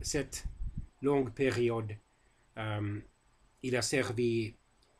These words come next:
comme le premier ministre zimbabwéen pour sept ans. Cependant, il ne sera pas chargé d'aucun crime et il recevra une rémunération de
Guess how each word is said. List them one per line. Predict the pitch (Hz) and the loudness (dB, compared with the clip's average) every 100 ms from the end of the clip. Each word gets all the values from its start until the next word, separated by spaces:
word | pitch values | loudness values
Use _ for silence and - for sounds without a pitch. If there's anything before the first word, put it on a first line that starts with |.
| _ - | _ -10
comme | - 117 | -2 0
le | 113 | 0
premier | 113 170 175 160 135 | 0 4 6 6 4
ministre | 127 117 - 120 113 - | 2 0 -4 -6 -6 -6
zimbabwéen | 117 107 127 113 104 104 110 120 120 120 117 - - - _ | -6 2 4 4 2 0 -2 -2 -2 -2 -4 -8 -16 -18 _
pour | 117 117 107 - - | 0 2 2 -6 -6
sept | - 131 - | -2 -2 -2
ans. | 107 92 - - - - - - - - _ | -6 -6 -10 -20 -6 -4 -4 -12 -20 -20 _
Cependant, | - 214 208 185 143 143 147 | 6 8 10 10 10 8 6
il | 151 147 139 | 4 0 0
ne | 123 127 | 0 0
sera | - 165 165 139 - _ _ _ | 2 4 4 2 -2 _ _ _
pas | - 139 | 2 2
chargé | - 123 110 107 135 180 190 190 - _ - | 4 2 2 2 4 6 4 0 -12 _ -2
d'aucun | 147 131 - 175 | 4 4 6 6
crime | 175 - 143 101 - - _ _ _ _ - - | 6 4 4 4 0 -16 _ _ _ _ -18 -6
et | 135 | 0
il | 156 | 2
recevra | 127 143 156 165 113 135 143 | 4 4 2 0 0 0 2
une | 123 123 - | 0 -2 -6
rémunération | - 165 160 147 127 120 117 - 165 175 180 180 - _ _ _ | 0 4 6 6 4 0 -4 0 4 8 6 4 -14 _ _ _
de | 117 139 | -2 0